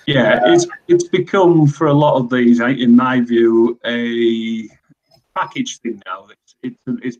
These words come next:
Speaker 1: pilot, electronics and aircraft, whereas for years and years it's been pilot and aircraft. Um, I mean, there's always been,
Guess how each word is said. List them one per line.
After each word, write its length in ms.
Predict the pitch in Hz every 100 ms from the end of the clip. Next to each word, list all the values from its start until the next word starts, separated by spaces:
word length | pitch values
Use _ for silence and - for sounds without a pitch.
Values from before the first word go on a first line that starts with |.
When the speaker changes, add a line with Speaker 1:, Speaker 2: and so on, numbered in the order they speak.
| -
Speaker 1:
pilot, 360 | 139 131 127 -
electronics 960 | 120 120 - 123 113 110 - - - _ _
and 280 | 120 120 113
aircraft, 560 | 117 117 - 90 - _ _ _ _ _ _ _ _
whereas 560 | - 113 113 113 110 110
for 120 | -
years 320 | 117 120 113
and 120 | 107 98
years 260 | 95 95
it's 140 | - -
been 320 | 110 107 104 -
pilot 360 | 110 107 101 92
and 100 | 98
aircraft. 520 | 117 104 - 78 71 _ _ _ _ _ _ _ -
Um, 400 | 95 95 95 -
I 80 | 220
mean, 140 | 143
there's 160 | 127 139
always 340 | 120 110 -
been, 680 | - 120 113 107 104 -